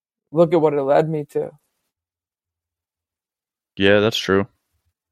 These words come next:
Speaker 1: Like, without
Speaker 2: Definitely.
Speaker 1: this memory,
Speaker 2: You would definitely
Speaker 1: I
Speaker 2: look
Speaker 1: lose
Speaker 2: at it
Speaker 1: X,
Speaker 2: more
Speaker 1: Y, and Z.
Speaker 2: maturely than, than you would have, like, ten years ago, too, so.
Speaker 1: Yeah,
Speaker 2: You're
Speaker 1: for
Speaker 2: like,
Speaker 1: sure,
Speaker 2: "This is a
Speaker 1: for sure.
Speaker 2: memory from fifteen years ago. Like, I'm not gonna, like, suck over it," you
Speaker 1: I
Speaker 2: know what I
Speaker 1: think
Speaker 2: mean?
Speaker 1: if you,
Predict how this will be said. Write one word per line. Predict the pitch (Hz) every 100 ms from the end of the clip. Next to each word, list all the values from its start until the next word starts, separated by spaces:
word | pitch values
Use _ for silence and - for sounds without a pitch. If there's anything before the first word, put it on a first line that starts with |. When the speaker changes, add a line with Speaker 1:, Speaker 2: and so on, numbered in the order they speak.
| _ _ _ _ _ _ _ _ _ _ -
Speaker 1:
Like, | 151
without | 147 160 160
Speaker 2:
Definitely. | 170
Speaker 1:
this | 160
memory, | 165 156 156 160
Speaker 2:
You |
would | 208 143
definitely | 156 175 202 190
Speaker 1:
I |
Speaker 2:
look | 139 160
Speaker 1:
lose |
Speaker 2:
at | 143 135
it |
Speaker 1:
X, | -
Speaker 2:
more | 127 127
Speaker 1:
Y, | 156
and |
Z. | 151
Speaker 2:
maturely | 127 120 113 113
than, | 107 107 107 107 - _ _ _
than | 113 110
you | 104
would | 107 107
have, | 107 92
like, | 98 87 _ - -
ten | 120 92
years | 92 104
ago, | - -
too, | - - 98
so. | - - - - _ _ _ _ _ _ _ _ _
Speaker 1:
Yeah, | 147 147 143 113
Speaker 2:
You're |
Speaker 1:
for | 101
Speaker 2:
like, | 101
Speaker 1:
sure, | 113
Speaker 2:
"This |
is | 117
a |
Speaker 1:
for | 117
sure. |
Speaker 2:
memory | 113 113 113 113
from | 110
fifteen | 104 110 - 110 107
years | 98 104
ago. | 104 110 107
Like, | 95 92
I'm | 98
not | 87
gonna, | - 90
like, | 90 90 - _ _ _ _ _ _ _ _ _ _ _ _ _ -
suck | - - -
over | 98 - -
it," | -
you |
Speaker 1:
I | 196
Speaker 2:
know |
what | 233
I |
Speaker 1:
think | 254
Speaker 2:
mean? | 196 208
Speaker 1:
if | 220 185
you, | 202 277 311